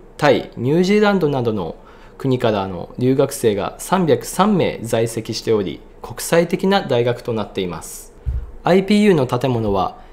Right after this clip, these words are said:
日本の有名建築家によってデザインされており、近代的な設備が充実しており、学生たちが学習、運動しやすい環境が整えられています。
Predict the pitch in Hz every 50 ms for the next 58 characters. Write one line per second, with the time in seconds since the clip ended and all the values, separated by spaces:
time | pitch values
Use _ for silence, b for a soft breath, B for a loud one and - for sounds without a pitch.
0 | B - 127 135 135 120 170 175 180 180 170 165 139 147 165 185 190 190 190 180
1 | 185 - 185 185 185 185 - - 180 - 185 175 170 170 165 165 165 - - 160
2 | 143 147 143 170 160 151 135 123 117 - 107 110 107 - 120 107 101 95 85 78
3 | - - - - - 151 156 170 170 175 170 170 160 170 160 170 165 160 156 156
4 | - 170 - - 143 117 104 98 87 - - 113 104 117 127 131 139 139 - -
5 | 143 - - - 147 135 127 104 85 - B B B B B - 120 110 113 -
6 | - - 165 147 - 113 - - 110 98 92 - - - - 113 107 107 - -
7 | - - 127 120 117 - - 117 127 151 175 175 190 190 190 - - 190 185 185
8 | - 202 160 - 156 156 156 151 - 165 160 175 175 165 160 - 143 127 135 123
9 | 120 117 113 113 113 110 104 98 - 90 87 85 - - - - - - - -